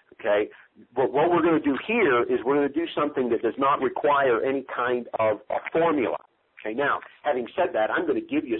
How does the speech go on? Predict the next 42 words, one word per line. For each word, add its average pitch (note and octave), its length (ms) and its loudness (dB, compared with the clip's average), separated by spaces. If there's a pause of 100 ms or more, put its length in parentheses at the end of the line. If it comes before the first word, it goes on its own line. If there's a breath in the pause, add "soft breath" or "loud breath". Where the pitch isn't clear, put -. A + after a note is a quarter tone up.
some G#2+ 120 -8
examples A2 720 -4
of G2+ 160 -6
things A#2 260 -4
that G#2+ 120 -4
you A2 120 -8
could - 160 -16 (160)
say, B2 320 0 (380 loud breath)
and A#2+ 160 -4
it'll D#3+ 180 0
be B2+ 80 -2
real A#2+ 240 0
easy C#3 380 -2
for G2+ 80 -6
you C3+ 200 2
at A#2+ 100 0
the A2+ 120 0
end B2 140 -2
of A2+ 60 -2
this, A#2 140 2 (380)
at, G#2+ 160 -6
at A#2 220 -4
the A2+ 180 -6
end D#3+ 240 0
of B2+ 140 0
this A2+ 160 2 (100)
training C3+ 380 2 (200 loud breath)
to C#3 80 0
go C3+ 160 4
back C#3 300 2
and B2 100 -6 (120)
say, A#2+ 80 2
"Okay, A#2+ 340 2
well, A#2+ 320 2 (220)
Sean D3 240 2
gave C3 240 2
us, A#2 60 -2 (420)
you A2+ 80 -4
know, F#2+ 160 -2
whatever, G2+ 420 2 (100)
twenty-seven C3 680 0
different A#2 360 -2